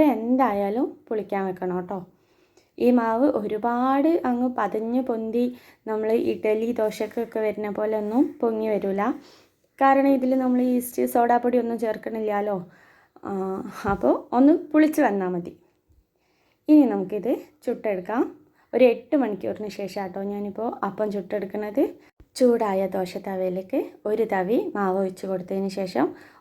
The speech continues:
ഒന്ന് ചെറുതായി പരത്തി കൊടുക്കാം. ദാ ഇതുപോലെ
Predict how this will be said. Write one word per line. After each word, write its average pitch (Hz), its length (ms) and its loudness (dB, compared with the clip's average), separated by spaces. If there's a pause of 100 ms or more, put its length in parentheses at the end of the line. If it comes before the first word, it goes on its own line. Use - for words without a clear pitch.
(100)
ഒന്ന് 254 220 6
ചെറുതായി 196 540 -2 (100)
പരത്തി 185 340 -6
കൊടുക്കാം. 202 340 -8 (440)
ദാ 202 80 2 (180)
ഇതുപോലെ 202 440 0